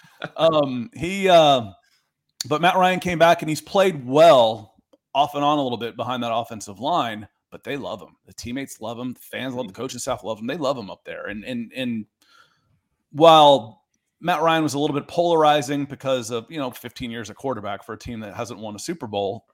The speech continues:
that's gonna happen. Um, nobody doubts Matt Ryan, the person. He's, e-, everybody's,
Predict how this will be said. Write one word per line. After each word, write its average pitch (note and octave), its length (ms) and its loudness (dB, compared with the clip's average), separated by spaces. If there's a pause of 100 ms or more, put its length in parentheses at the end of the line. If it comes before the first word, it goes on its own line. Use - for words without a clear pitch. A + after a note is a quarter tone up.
(160)
that's G#2+ 280 -6
gonna G#2+ 240 -8
happen. B2 520 -2 (680)
Um, G#2+ 600 -2 (800)
nobody C#3 380 0
doubts G#2 360 -6
Matt G2+ 140 -10
Ryan, F#2+ 240 -10
the F2+ 60 -18
person. F#2+ 380 -12
He's, A2+ 320 -8
e-, F#2 60 -14
everybody's, C3 600 -4